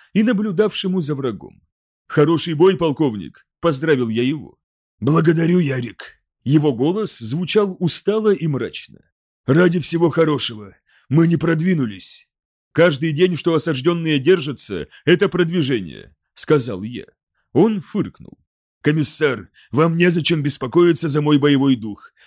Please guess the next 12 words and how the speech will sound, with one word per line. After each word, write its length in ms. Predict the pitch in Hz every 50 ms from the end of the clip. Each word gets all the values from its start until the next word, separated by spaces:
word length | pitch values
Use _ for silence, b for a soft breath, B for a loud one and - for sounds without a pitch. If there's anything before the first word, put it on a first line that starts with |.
| b b
Бросьте 460 | 120 143 180 196 190 - - - 156
риторику». 600 | 151 151 - 156 143 131 120 98 - 104 92 - _ _ _ _ _ _ _ _ -
Я 220 | 110 131 190 208
кивнул. 480 | - 220 208 175 147 104 78 - - _ _ _ _ _ _ _ _
«Всё 200 | - - - 170
могло 260 | 165 180 160 156 180
быть 180 | 175 175 180 -
хуже, 260 | - 202 208 160 190
полковник. 720 | 135 151 139 127 - 147 127 101 95 73 55 - _ _ b b b b
Мы 180 | - 139 175 185
отбросили 520 | 185 156 143 180 196 214 - - 180 151
предателей. 720 | 139 - 160 160 190 180 143 - 104 85 69 57 52 _